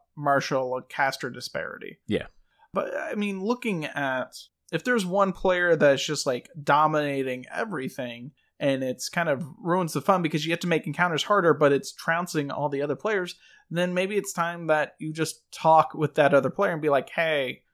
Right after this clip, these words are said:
Speaker 1: the table is losing its overall fun.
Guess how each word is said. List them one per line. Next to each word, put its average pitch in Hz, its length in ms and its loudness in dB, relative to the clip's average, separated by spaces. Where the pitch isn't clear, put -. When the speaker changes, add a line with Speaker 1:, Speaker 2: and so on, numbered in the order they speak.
Speaker 1:
the 151 280 -2
table 196 460 4
is 156 140 0
losing 202 640 -2
its 175 200 -6
overall 165 460 -2
fun. 156 580 0